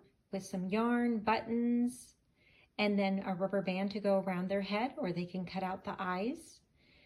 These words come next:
You can have them do a sock puppet. You can put yarn on the head, buttons. Get creative with the materials that you have at home. Or a paper bag puppet,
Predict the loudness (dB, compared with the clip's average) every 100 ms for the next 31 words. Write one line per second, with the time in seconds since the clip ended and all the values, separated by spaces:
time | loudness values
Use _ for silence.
0 | -20 -20 _ _ _ _ -6 -2 -2 0
1 | 0 0 0 0 0 2 2 2 2 0
2 | 0 -4 -4 -8 -6 -2 -2 -2 -10 -18
3 | -4 -2 0 0 0 -4 -4 -10 _ _
4 | _ _ _ _ _ -2 0 0 -2 -2
5 | -2 -2 -2 0 0 2 2 2 0 -2
6 | -2 0 0 0 0 2 2 0 2 4
7 | 4 2 0 -2 -10 -20 -20 -20 _ -2
8 | -2 -2 -2 2 4 2 0 0 -2 -2
9 | -4 -2 -2 -4 -2 -2 0 -2 0 -4
10 | 0 0 0 -6 -6 -6 -4 -8 -14 _
11 | _ -20 -20 -6 0 0 0 -2 -4 -6
12 | -6 -4 -6 -2 2 4 2 0 -6 -8
13 | -6 -4 -6 -8